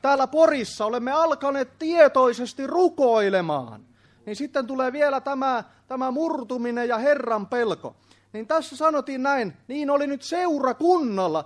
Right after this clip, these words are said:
sanottiin siis yksikössä, vaikka sanottiin monia näitä,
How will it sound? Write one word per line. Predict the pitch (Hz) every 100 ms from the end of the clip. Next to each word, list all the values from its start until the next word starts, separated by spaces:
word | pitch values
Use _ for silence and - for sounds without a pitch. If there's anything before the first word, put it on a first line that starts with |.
| _
sanottiin | - 285 262 262 254
siis | 254 247
yksikössä, | 330 330 - 233 190 165 - - 135 - _ _
vaikka | 240 262 226
sanottiin | 262 262 254 269 240
monia | 311 330 285 233 214
näitä, | 220 208 185 165